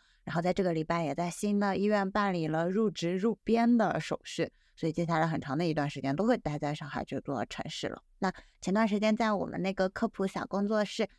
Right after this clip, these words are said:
招文章助手的时候，我就是认识了二位，然后发现大家其实也是经历了一些抉择和选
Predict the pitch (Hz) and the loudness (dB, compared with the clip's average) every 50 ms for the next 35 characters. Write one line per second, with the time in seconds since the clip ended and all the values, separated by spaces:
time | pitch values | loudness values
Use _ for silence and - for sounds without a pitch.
0 | _ _ _ - 214 214 214 220 220 208 196 185 190 196 220 226 240 240 247 294 | _ _ _ -2 0 2 2 2 2 2 2 2 2 2 2 2 2 2 2 2
1 | 269 247 - 175 156 - 165 165 - 165 160 165 170 170 160 156 - 160 156 165 | 0 0 0 0 0 0 -2 -2 -4 -6 -4 -2 -2 -2 -2 -2 -4 -4 -4 -2
2 | 170 170 175 170 160 - - 160 139 143 - - 175 170 160 165 175 165 - - | 0 0 0 0 -2 -2 -4 -2 -2 -2 -2 -2 -4 -4 -2 0 0 0 -2 -4
3 | _ - - - - 190 190 - 226 240 247 233 226 233 233 220 220 220 220 - | _ -20 -20 -12 -8 -6 -2 0 0 2 2 2 2 4 4 4 4 4 2 2
4 | - 208 214 226 220 - - - 226 220 196 - 220 220 220 226 220 208 196 196 | 0 0 2 2 2 0 0 -2 -2 -2 0 2 2 4 4 2 2 2 2 0
5 | 196 196 - - 202 202 202 - - 165 156 160 202 202 - - 160 - 160 156 | 0 0 -2 0 0 -2 -2 -2 -4 -2 0 0 0 0 0 -2 -2 0 2 2
6 | 160 165 170 170 175 - - 180 - | 0 0 0 -2 -2 0 0 0 0